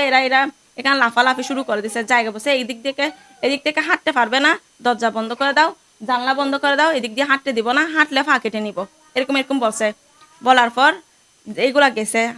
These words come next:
চুপ করে থাকছে, বলছে, "থাক, আমরা বিচার ডাকবো, সালিশ ডা-, সালিশ ডাকবো," এরকম বলছে।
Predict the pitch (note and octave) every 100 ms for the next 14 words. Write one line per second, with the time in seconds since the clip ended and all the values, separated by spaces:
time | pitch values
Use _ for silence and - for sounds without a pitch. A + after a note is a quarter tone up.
0 | - C#4+ - B3 C#4 C4+ A#3 G#3+ - -
1 | A#3 B3 B3+ D4+ D#4 B3 C4+ E4+ D4+ C4
2 | A3+ G#3 G#3 G3 C#4 G#4 - _ - D4+
3 | C4+ C4+ B3+ B3 C4+ C4 A3+ A#3+ A3 A3+
4 | A3+ C4 A#3+ G#3+ G#3+